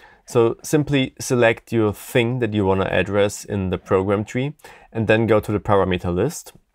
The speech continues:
And there you'll find lots of parameters and also some folders with even more parameters in it. And if you go to the sample oscillator,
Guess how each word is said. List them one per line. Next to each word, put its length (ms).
And 220
there 160
you'll 160
find 280
lots 200
of 120
parameters 680
and 100
also 200
some 220
folders 540
with 320
even 260
more 220
parameters 600
in 160
it. 160
And 200
if 220
you 80
go 160
to 160
the 180
sample 640
oscillator, 800